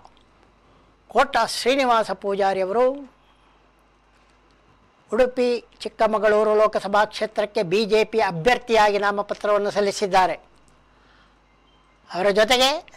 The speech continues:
ಸ್ಥಳೀಯ ಶಾಸಕರಾದ ಯಶಪಾಲ್ ಶರ್ಮಾ, ಯಶಪಾಲ್, ಯಶಪಾಲ ಸುವರ್ಣ ಅವರು, ಯಶಪಾಲ್ ಸುವರ್ಣ ಅವರು ಬಂದಿದ್ದರು. ಹಾಗೆಯೇ ಭೋಜೇಗೌಡ,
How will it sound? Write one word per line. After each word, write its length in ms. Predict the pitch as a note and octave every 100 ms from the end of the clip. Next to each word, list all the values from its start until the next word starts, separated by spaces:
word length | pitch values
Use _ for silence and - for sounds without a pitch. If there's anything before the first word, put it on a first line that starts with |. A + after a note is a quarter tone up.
| - -
ಸ್ಥಳೀಯ 380 | G#3+ A#3+ A#3+ A#3
ಶಾಸಕರಾದ 600 | A3+ A#3 - A3 G#3+ A3
ಯಶಪಾಲ್ 640 | G#3+ G3 A3 - A3 A3+ A3
ಶರ್ಮಾ, 680 | - - - A#3 A3+ A3 D3 _ _ _ _ _ _ _ _ _ _ _ _ -
ಯಶಪಾಲ್, 640 | F#3 G3+ A3 A3 G#3 G3 D3 - _ _ _ _ _ _ _ _ _ - _ - - - - _ _ G3
ಯಶಪಾಲ 460 | - C4 B3 A3+
ಸುವರ್ಣ 460 | - F#3+ B3 B3 A#3
ಅವರು, 300 | F#3 C3+ - _ _ _ _ -
ಯಶಪಾಲ್ 440 | F#3 G3 A3+ A3+
ಸುವರ್ಣ 420 | - G3+ B3 A#3+ A#3+
ಅವರು 200 | A3 G#3
ಬಂದಿದ್ದರು. 520 | G#3+ G#3+ G#3 A3+ C4+ _ _ _ - _ _ _ _ _
ಹಾಗೆಯೇ 640 | - A#3 B3+ B3 G3+ - - - - - _ _ _ _ _ _ _ _ _ _ _ _ _ _ _ E3
ಭೋಜೇಗೌಡ, 640 | G#3 C#4 D4 C#4 B3+ A3